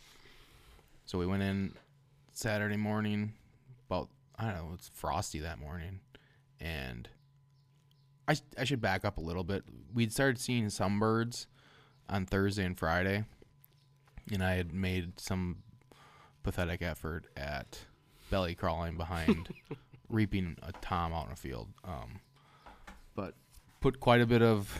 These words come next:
Speaker 1: quite a bit of, uh, ground,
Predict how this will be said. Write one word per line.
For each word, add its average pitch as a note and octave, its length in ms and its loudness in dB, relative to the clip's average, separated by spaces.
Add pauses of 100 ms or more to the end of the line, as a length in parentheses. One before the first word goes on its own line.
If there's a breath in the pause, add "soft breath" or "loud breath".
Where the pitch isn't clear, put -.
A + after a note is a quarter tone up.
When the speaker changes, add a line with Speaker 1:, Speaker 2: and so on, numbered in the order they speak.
(760 loud breath)
Speaker 1:
quite C3 160 10
a - 20 8
bit A#2 200 8
of, G2+ 240 6
uh, F#2 260 6 (1300 soft breath)
ground, G#2+ 460 6